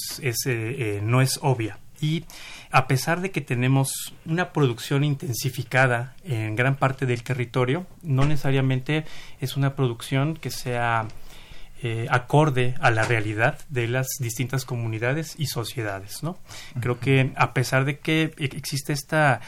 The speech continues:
Speaker 1: producción intensiva, también existen muchísimas otras formas de producción que no son visualizadas, inclusive
Speaker 2: Ujú.
Speaker 1: por las políticas públicas, ¿no? Formas de producción de manera tradicional que se llevan a cabo en las comunidades,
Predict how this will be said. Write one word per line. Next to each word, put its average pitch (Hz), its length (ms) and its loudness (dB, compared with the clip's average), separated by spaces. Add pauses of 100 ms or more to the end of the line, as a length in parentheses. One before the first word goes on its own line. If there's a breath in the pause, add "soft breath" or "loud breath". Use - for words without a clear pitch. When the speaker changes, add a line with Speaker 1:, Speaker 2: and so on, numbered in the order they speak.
(220 loud breath)
Speaker 1:
producción 143 760 2
intensiva, 151 720 0 (140)
también 131 260 2
existen 156 480 0
muchísimas 151 560 0
otras 151 300 -2
formas 143 400 2
de 123 60 -2
producción 127 640 -2 (320 loud breath)
que 123 140 -2
no 135 140 2
son 165 180 -2
visualizadas, 143 1000 0
inclusive 131 480 2
Speaker 2:
Ujú. 131 100 2
Speaker 1:
por 135 80 2
las 120 120 -2
políticas 123 480 -4
públicas, 135 540 -6
¿no? 156 140 -2 (260 loud breath)
Formas 143 400 0
de 135 60 0
producción 139 600 0 (340 loud breath)
de 139 80 2
manera 120 400 2
tradicional 117 760 -2 (140)
que 143 100 -4
se 135 160 -2
llevan 135 240 2
a 120 100 -2
cabo 127 220 2
en 123 60 2
las 113 120 -4
comunidades, 117 800 0